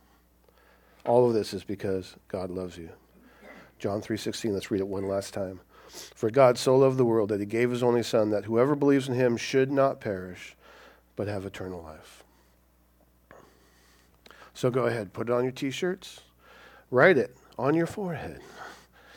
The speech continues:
like you're in a football game, like Tim Tebow. Use your little black eye stuff and write it on there.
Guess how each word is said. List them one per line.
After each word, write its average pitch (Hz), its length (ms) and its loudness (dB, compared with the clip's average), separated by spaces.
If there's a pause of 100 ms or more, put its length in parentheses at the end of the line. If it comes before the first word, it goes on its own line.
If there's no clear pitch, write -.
(320)
like 107 180 -6
you're 131 100 2
in 135 60 4
a 139 40 2
football 117 320 0
game, 95 280 -4
like 95 180 -8
Tim 139 220 -8
Tebow. 98 420 -8 (560)
Use 123 240 -6
your 127 140 0
little 120 280 -2 (300)
black 113 280 -2
eye 110 160 0
stuff 92 400 -12
and 101 140 -12
write 110 180 -6
it 117 100 -10
on 95 220 -12
there. 92 180 -18